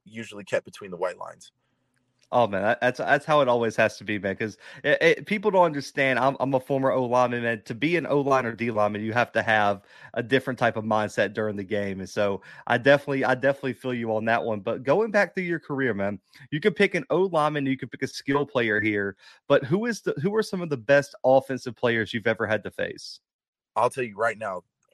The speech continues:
Speaker 1: hands down, Lewis Kidd. Like, even though,
Speaker 2: Ooh.
Speaker 1: like, we're on the same team and everything, but Lewis Kidd is probably one of the best offensive tackles I've ever had to play against. Um, the man has one of the strongest punches ever, uh,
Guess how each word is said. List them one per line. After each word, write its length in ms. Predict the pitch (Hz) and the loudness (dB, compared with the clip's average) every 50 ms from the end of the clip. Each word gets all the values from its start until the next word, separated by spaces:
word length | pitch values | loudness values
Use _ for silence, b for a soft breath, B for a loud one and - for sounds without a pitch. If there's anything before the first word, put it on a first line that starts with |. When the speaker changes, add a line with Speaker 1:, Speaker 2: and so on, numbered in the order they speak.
| _ - | _ -12
Speaker 1:
hands 280 | 127 131 139 143 131 | -8 -6 -6 -6 -2
down, 380 | 120 139 143 147 151 151 147 139 _ _ _ _ _ _ | 0 2 2 2 2 0 -2 -8 _ _ _ _ _ _
Lewis 400 | 104 113 117 120 117 107 101 - | -14 -12 -10 -8 -10 -10 -12 -14
Kidd. 220 | - 110 95 73 _ _ _ _ _ _ _ _ _ _ _ _ _ _ _ - - | -12 -12 -12 -12 _ _ _ _ _ _ _ _ _ _ _ _ _ _ _ -8 -6
Like, 120 | 120 110 120 | -6 -6 -6
even 200 | 131 143 147 143 | -8 -8 -4 0
though, 300 | 143 143 139 139 135 101 90 | 2 2 4 4 2 0 -2
Speaker 2:
Ooh. 60 | 85 120 | -4 -4
Speaker 1:
like, 180 | 117 113 98 - _ - | -4 -4 -4 -8 _ -12
we're 200 | 113 113 117 120 | -8 -6 -6 -6
on 120 | 131 127 | -6 -8
the 40 | 120 | -12
same 240 | - - 127 127 120 | -10 -10 -10 -10 -10
team 240 | - - 131 123 117 | -14 -14 -12 -8 -6
and 80 | 110 | -6
everything, 360 | 101 95 101 98 101 101 101 95 | -6 -8 -10 -14 -16 -16 -12 -8
but 240 | 90 98 90 90 _ _ _ _ _ _ _ _ _ _ - - | -6 -4 -4 -6 _ _ _ _ _ _ _ _ _ _ -20 -18
Lewis 640 | - 107 107 110 120 131 139 147 147 147 143 - - | -16 -14 -10 -6 -4 -4 0 2 2 2 2 0 -4
Kidd 300 | - - 147 139 127 113 | -6 -2 -2 -2 -2 -4
is 80 | 101 | -4
probably 300 | - - 117 113 110 113 | 0 2 2 2 2 0
one 160 | 110 113 113 | -6 -4 -4
of 40 | 110 | -4
the 120 | 101 107 101 | -6 -8 -2
best 280 | - 110 - - - 95 | 2 2 2 2 2 -4
offensive 400 | 101 107 - 104 107 - 101 92 | -6 -6 -6 -8 -12 -12 -12 -10
tackles 280 | - 101 101 - 92 95 | -8 -8 -8 -8 -10 -8
I've 220 | 95 101 92 - | -8 -8 -6 -6
ever 220 | 104 98 90 92 | -6 -6 -6 -6
had 100 | 95 87 | -6 -8
to 60 | 82 - | -8 -10
play 180 | - - 76 | -12 -10 -12
against. 320 | 76 - 60 60 - - _ _ _ _ _ _ _ _ _ _ _ _ _ _ _ | -12 -14 -18 -20 -20 -20 _ _ _ _ _ _ _ _ _ _ _ _ _ _ _
Um, 460 | - 110 107 101 95 87 82 80 73 _ _ - | -4 -2 -2 -2 -4 -6 -8 -14 -20 _ _ -8
the 120 | 120 107 | -8 -6
man 300 | 104 117 127 131 131 131 | -4 -2 -2 -2 -2 -2
has 220 | 120 123 120 - _ _ _ _ _ - | -4 -6 -8 -8 _ _ _ _ _ -14
one 180 | 98 120 117 | -10 -10 -10
of 80 | 110 101 | -10 -10
the 100 | 104 98 | -14 -16
strongest 480 | - - - 117 117 123 123 120 - | -10 -4 0 0 0 0 -2 -10 -10
punches 340 | - - 123 120 - 113 95 - | -8 -8 -8 -8 -8 -14 -8 -2
ever, 340 | 117 113 107 117 117 113 113 _ _ - | -2 0 0 0 -2 -2 -4 _ _ -8
uh, 120 | - 113 | -6 -6